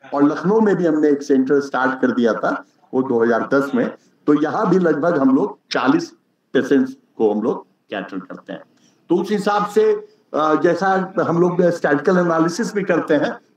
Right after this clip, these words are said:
तो पाते हैं कि ज्यादा लोग जो हैं वो, जो young लोग जो हैं पैंतीस से,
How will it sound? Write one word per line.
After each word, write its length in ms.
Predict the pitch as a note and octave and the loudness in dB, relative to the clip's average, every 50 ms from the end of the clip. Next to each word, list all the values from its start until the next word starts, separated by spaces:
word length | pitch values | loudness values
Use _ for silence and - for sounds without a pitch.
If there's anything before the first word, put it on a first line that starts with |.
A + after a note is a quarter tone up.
| _ | _
तो 80 | E3+ D#3+ | -4 -2
पाते 360 | E3 E3+ D3+ C#3+ D3 C#3+ G#3+ | -2 0 0 -2 0 0 0
हैं 220 | G#3 F#3+ G3 G3 G3+ | 0 0 0 -2 -4
कि 120 | G3+ G3+ | -8 -12
ज्यादा 400 | - - D#3 C3+ C#3 C#3 F#3+ G3+ | -6 -2 0 0 2 2 2 0
लोग 360 | G3 F#3 F#3 G3 F#3+ F#3+ - | 2 2 2 2 2 0 0
जो 100 | F3 E3 | 0 0
हैं 260 | C#3 C3+ D#3+ A3 A3 - _ _ _ _ _ | 2 2 0 -2 -4 -8 _ _ _ _ _
वो, 280 | C#3 E3 F3 E3+ - - - _ _ _ _ D3 | 0 0 0 0 -4 -10 -16 _ _ _ _ -4
जो 400 | D3+ C3 B2 C#3 F3+ G3+ G#3 - E3 | -4 -2 0 0 0 0 2 0 0
young 340 | C3 A#2+ D#3+ G#3 A#3 A3 | 0 2 2 2 2 2
लोग 280 | G#3 G3+ G#3 G#3 F#3+ E3+ | 4 2 2 2 2 0
जो 80 | F#3 E3+ | 0 2
हैं 200 | - A#3+ C#4+ - | 2 0 0 -2
पैंतीस 560 | - - D3+ D#3 D3+ D#3 - A#3+ A3+ - - | -4 -2 -2 -2 -2 0 0 0 0 0 0
से, 120 | - E3 | 0 2